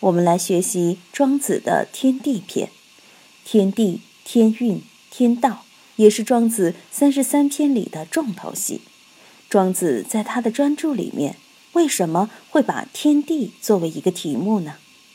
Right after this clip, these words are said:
因为道家是谈自然的，讲道法自然的，而道法的流通就在天地里。离开了天地，哪会有大道运行？哪会有我们人？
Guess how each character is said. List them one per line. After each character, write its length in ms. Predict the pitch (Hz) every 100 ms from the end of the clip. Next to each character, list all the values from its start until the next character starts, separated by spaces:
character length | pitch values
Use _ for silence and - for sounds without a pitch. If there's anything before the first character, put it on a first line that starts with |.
| _ _ _
因 160 | 196 175
为 120 | 165
道 240 | 240 214
家 320 | 165 160 143 170
是 160 | - 185
谈 200 | - 151
自 280 | - 277
然 180 | 202 95 -
的， 140 | - - _ _ - _
讲 360 | - 220 185 185
道 260 | - 285 202
法 240 | - -
自 220 | - 320
然 180 | 220 - -
的， 120 | - - _ _ _ _
而 140 | 170
道 240 | 170 277 214
法 220 | 175 151
的 140 | -
流 200 | 143 135
通 300 | 175 - 226 226 - -
就 160 | 196
在 260 | 170 160 - _ _
天 300 | - 269 269
地 240 | 277 226
里。 200 | - - _ _ _ _ _ _
离 160 | 220 240
开 240 | - 349
了 140 | 320
天 260 | 233 247 240
地， 280 | 247 196 - -
哪 140 | - 185
会 220 | 262 220
有 300 | 180 147 - _ -
大 240 | 196 170
道 200 | 214 165
运 220 | 180 269
行？ 340 | 220 - - - _ _ _
哪 140 | 226
会 200 | 196 285
有 280 | 233 170 175 -
我 160 | 202
们 160 | 156 143
人？ 340 | 151 139 160